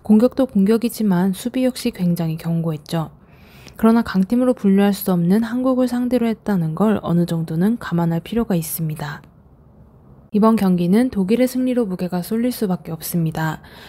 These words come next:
콜롬비아도 만만하게 볼 수 없는 팀인 건 사실이지만 독일의 전력이 워낙 탄탄하기 때문인데요. 독일은 강팀 중에서도 강팀으로 꼽히는 팀입니다. 일 차전 경기를 통해 여실히 증명됐죠.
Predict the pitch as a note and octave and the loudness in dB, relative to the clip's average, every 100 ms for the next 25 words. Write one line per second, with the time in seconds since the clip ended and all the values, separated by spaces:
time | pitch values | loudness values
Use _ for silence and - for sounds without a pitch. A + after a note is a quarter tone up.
0 | - C4+ C#4+ D4 C#4+ C#4 B3 F3+ F#3 A3+ | -4 0 0 0 0 0 0 2 2 2
1 | A#3+ A#3 F#3+ F3 E3+ D#3+ F#3 A3 G#3+ G#3+ | 0 -2 -2 -4 -4 2 2 2 2 0
2 | G3+ G3 F#3+ G#3+ G#3+ G3+ F3 - E3 G#3+ | 0 0 -2 -2 -4 -2 -4 -2 0 2
3 | F3 - - - F#3 G#3+ G#3+ F#3 F3 E3 | 0 -6 -20 -4 0 2 2 2 0 0
4 | E3 A#3 G3 E3 E3+ - A#3 C#4 C4 A3 | 0 -2 0 -4 -4 -6 -4 -2 -2 -4
5 | G#3+ F3 D#3+ D3+ D3 E3+ G3+ F3+ - - | -2 -2 -2 -4 0 2 2 -2 -12 -20
6 | - - G#3+ A#3+ B3 - F#3+ A#3+ B3+ A#3+ | -20 0 2 2 0 0 0 2 0 0
7 | B3 A#3 A#3 A3+ - F3 F3 G#3 G3+ F#3+ | 0 0 -2 -2 -2 -4 0 0 0 -2
8 | - E3 E3 F3 E3+ D#3 D3 D3+ D3 - | -4 -2 -2 0 0 0 -4 -6 -6 -14
9 | - - - - - C4 C#4 C#4 C4 F#3+ | -20 -20 -20 -10 -4 0 2 0 2 2
10 | F3+ F#3+ G3 - E3 F3 A3+ E3 D#3+ D#3+ | 4 2 2 0 0 0 0 -2 -4 -6
11 | D#3 F3+ E3+ E3+ D3+ C#3+ - D#3+ | -4 -2 0 0 -2 -8 -8 -8